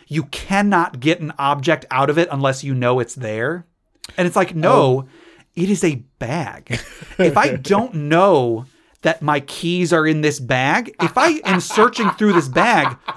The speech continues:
Speaker 1: I'll eventually find my keys whether I know they're there or not.
Speaker 2: <laughs> Hey, Gabe, you know what? You've not, you've not messed with my backpack. I know my keys are in there. I just can't get 'em out. <laughs>
Speaker 1: It's just like,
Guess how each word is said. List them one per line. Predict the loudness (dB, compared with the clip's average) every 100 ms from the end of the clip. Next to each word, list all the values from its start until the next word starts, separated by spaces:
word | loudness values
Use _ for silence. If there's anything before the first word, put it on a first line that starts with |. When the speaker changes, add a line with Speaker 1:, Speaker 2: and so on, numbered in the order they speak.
| -10
Speaker 1:
I'll | -4 2 4 4
eventually | 4 2 2 2 2
find | 0 0 2
my | 0
keys | 0 -4 -4 0
whether | 2 2
I | 2
know | 2 4 4
they're | 2
there | 0 0 2
or | 2
not. | 4 2 2 -4
Speaker 2:
<laughs> | -18 0
Hey, | 2 4
Gabe, | 4 4 2
you |
know | 2 4
what? | 4 2
You've | -2 -4
not, | -2 -2 -2
you've | -4 -6
not | -2 -2 -2 -4 -4
messed | -2 -2 -2
with | -4 0
my | 0 2
backpack. | 2 0 -2 -6 -6 -12 _
I | 0 2
know | 4 4 4
my | 4
keys | 0 0 0 2
are | 2
in | 2
there. | 0 -2 -2
I | 0
just | 0 -2 -4 -2
can't | -4 -2
get | -2 0
'em | 0
out. | 2 2 0 -6 -12 -12 -12 -14
<laughs> | -16 _ -16 -16 -18 -20 -20 -20 -20 -20 -20 -18 -14 -10
Speaker 1:
It's | -8
just | -2
like, | 0 2 0 -10